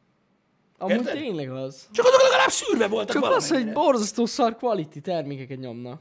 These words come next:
Speaker 2: Persze, hogy
Speaker 1: Meg
Speaker 2: szar.
Speaker 1: Kínába fröccsentik az összeset.
Speaker 2: Hogy ne lenne szar? Mit? Ki jön? Őrst, ha, kitaláltunk valamit? Mm, beszarsz. Ha, van olyan cucc, fésű. Fésű, érted? Nagyon komoly kidolgozása van minden.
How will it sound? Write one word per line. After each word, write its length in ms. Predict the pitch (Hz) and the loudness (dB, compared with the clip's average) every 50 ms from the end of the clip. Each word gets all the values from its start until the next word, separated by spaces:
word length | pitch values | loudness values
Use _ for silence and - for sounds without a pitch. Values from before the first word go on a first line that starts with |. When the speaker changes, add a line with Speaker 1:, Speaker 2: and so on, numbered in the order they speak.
| _ | _
Speaker 2:
Persze, 280 | _ 466 554 - - - | _ 10 10 10 10 4
hogy 120 | - - - | 2 2 0
Speaker 1:
Meg 100 | 208 202 | -2 -2
Speaker 2:
szar. 100 | 151 - | -2 -2
Speaker 1:
Kínába 460 | - 440 294 233 220 220 220 208 208 | 0 2 2 4 6 6 6 6 4
fröccsentik 520 | 202 202 226 214 202 196 240 214 220 226 226 | 0 -4 -6 -8 -6 -4 -6 -6 -4 -4 -4
az 60 | 214 | -4
összeset. 360 | 196 170 - - 131 - - | -4 -6 -8 -14 -14 4 6
Speaker 2:
Hogy 120 | 453 440 392 | 6 6 8
ne 80 | 381 302 | 6 2
lenne 180 | 254 220 196 | 2 2 -2
szar? 300 | 156 - - 165 135 120 - - _ | -2 0 0 0 0 -2 -8 -12 _
Mit? 340 | 381 403 - - - - _ | -10 -10 -10 -10 -14 -16 _
Ki 140 | - - 403 | -6 -2 -2
jön? 180 | 359 240 - - - - | 0 -2 -2 -6 -8 -2
Őrst, 300 | 320 302 254 - - - - _ | 0 0 0 -2 -6 -14 -20 _
ha, 260 | _ 226 - - - | _ -8 -8 -8 -10
kitaláltunk 500 | - - 262 - - 208 180 - 180 156 | -6 -6 -2 2 2 2 2 2 0 -2
valamit? 380 | 175 175 180 214 220 - - _ _ 202 208 | 0 0 0 -2 -4 -6 -16 _ _ -6 -4
Mm, 200 | 208 208 202 190 175 - | -4 -4 -4 -6 -8 -12
beszarsz. 440 | - 160 143 - - 117 123 - - _ - - - - | -14 -14 -14 -14 -14 -14 -14 -14 -16 _ -20 -20 -12 -2
Ha, 280 | - 233 208 165 - - - _ | 0 2 2 0 -2 -8 -14 _
van 160 | 240 269 269 | 0 2 2
olyan 240 | 247 220 202 190 175 | 2 2 0 -2 -4
cucc, 220 | - - 247 254 - - - _ _ _ | -4 -4 -6 -6 -6 -12 -20 _ _ _
fésű. 460 | - - 262 254 262 254 - - - - - - _ _ _ _ _ _ _ _ _ _ _ _ _ _ _ _ _ _ _ | -6 -2 0 0 0 0 -2 -6 -10 -14 -20 -20 _ _ _ _ _ _ _ _ _ _ _ _ _ _ _ _ _ _ _
Fésű, 300 | _ 262 269 285 - - | _ -4 -4 -4 -4 -6
érted? 340 | 370 320 311 - - 427 415 - _ _ _ _ _ - _ | -6 -8 -10 -12 -14 -16 -16 -16 _ _ _ _ _ -20 _
Nagyon 220 | - 202 196 180 | 0 0 0 0
komoly 220 | 165 185 175 170 165 | 0 -2 -2 -2 -2
kidolgozása 600 | 190 185 170 170 170 170 165 165 165 170 - 170 | -2 -2 -2 -2 -2 -4 -6 -6 -6 -6 -8 -8
van 120 | 170 160 | -8 -8
minden. 300 | 151 175 208 262 285 285 | -8 -10 -10 -10 -12 -12